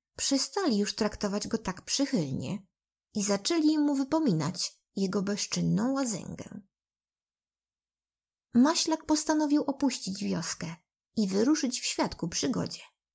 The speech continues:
Przed podróżą poszedł się pożegnać ze swoją siostrą, stokrotką. „Chciałabym dać ci na pamiątkę drobny upominek.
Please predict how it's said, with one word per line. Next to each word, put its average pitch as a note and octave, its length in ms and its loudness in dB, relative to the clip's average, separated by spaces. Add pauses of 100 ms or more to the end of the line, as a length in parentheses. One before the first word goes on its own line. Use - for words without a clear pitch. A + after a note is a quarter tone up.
(920)
Przed - 280 2
podróżą A3 720 0 (340)
poszedł - 300 0
się - 160 2
pożegnać A3+ 560 2
ze A3 80 2
swoją G#3+ 360 0
siostrą, F#3 600 0 (300)
stokrotką. - 760 -2 (1200)
„Chciałabym C#4 840 2
dać C4+ 420 2
ci C#4+ 100 2
na D4 140 4
pamiątkę D4 760 2
drobny D#4 480 4
upominek. D4+ 800 2